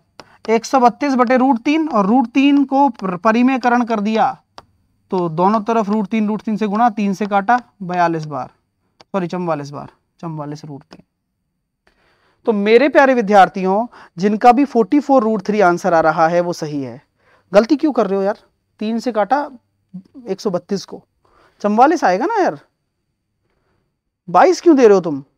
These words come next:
ये गलत बात है भाई साहब, बाईस क्यों दे रहे हो भाई? बाईस तो है ही नहीं, मेरे हिसाब से चवालीस आएगा। आप बताओ आपके हिसाब से क्या आ रहा है,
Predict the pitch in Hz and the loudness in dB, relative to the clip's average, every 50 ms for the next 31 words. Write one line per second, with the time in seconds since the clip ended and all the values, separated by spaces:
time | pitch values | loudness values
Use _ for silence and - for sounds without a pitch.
0 | _ _ _ _ _ _ _ _ _ _ _ - 196 180 170 175 262 311 277 214 | _ _ _ _ _ _ _ _ _ _ _ -20 -14 -8 -4 -2 0 2 2 2
1 | 170 165 160 160 175 170 - 127 151 151 131 131 - - - - _ _ _ _ | 2 2 0 -2 -2 -2 -2 -4 -8 -10 -12 -14 -18 -20 -20 -20 _ _ _ _
2 | _ _ _ _ _ _ _ _ _ _ _ _ _ _ _ _ _ _ _ _ | _ _ _ _ _ _ _ _ _ _ _ _ _ _ _ _ _ _ _ _
3 | _ _ _ _ _ _ _ _ _ _ _ _ _ _ _ _ _ _ 180 165 | _ _ _ _ _ _ _ _ _ _ _ _ _ _ _ _ _ _ -2 0
4 | 165 254 330 - - - 285 220 220 208 220 226 214 226 269 233 220 202 220 220 | 2 2 0 0 0 -2 2 4 4 4 4 4 2 0 0 2 2 2 2 2
5 | - 269 233 196 196 208 220 254 294 175 165 - _ _ _ _ _ _ _ _ | 0 -2 -2 0 0 -2 0 -2 -2 -4 -6 -12 _ _ _ _ _ _ _ _
6 | _ _ _ _ _ _ _ _ _ _ _ _ _ _ _ - 175 180 208 240 | _ _ _ _ _ _ _ _ _ _ _ _ _ _ _ -4 -2 0 2 2
7 | 302 339 320 247 - 262 254 240 247 220 220 196 185 165 156 156 156 160 143 156 | 2 2 2 4 4 4 4 2 -2 -2 -2 0 0 0 0 0 -2 -4 -4 0
8 | 190 247 262 247 185 160 156 175 202 240 240 208 185 - 180 - 180 151 - - | 2 4 4 4 4 0 0 0 2 2 2 0 0 -6 -6 -6 -8 -8 -8 -12
9 | 156 165 147 135 - - - - | -12 -10 -10 -10 -12 -14 -16 -20